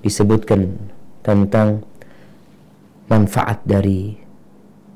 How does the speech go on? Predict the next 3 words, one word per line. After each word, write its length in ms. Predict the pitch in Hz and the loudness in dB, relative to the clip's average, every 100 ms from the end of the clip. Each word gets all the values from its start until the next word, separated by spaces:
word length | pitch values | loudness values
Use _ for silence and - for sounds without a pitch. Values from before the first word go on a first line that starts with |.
| - - - - - - - | -20 -20 -20 -20 -20 -18 -4
membaca, 600 | 101 98 107 101 95 87 87 90 92 - - - - - - - - - - | 0 2 2 0 -2 -4 -6 -10 -14 -18 -20 -20 -20 -20 -20 -20 -20 -20 -6
menelaah, 1040 | 92 92 92 95 - 98 95 95 95 95 - - - - - - - - - - | -2 0 0 0 0 0 0 -2 -6 -10 -18 -20 -20 -20 -20 -20 -20 -20 -10 -4
mengembangkan 800 | 92 92 90 90 92 - 85 | -2 0 0 0 -2 -4 -6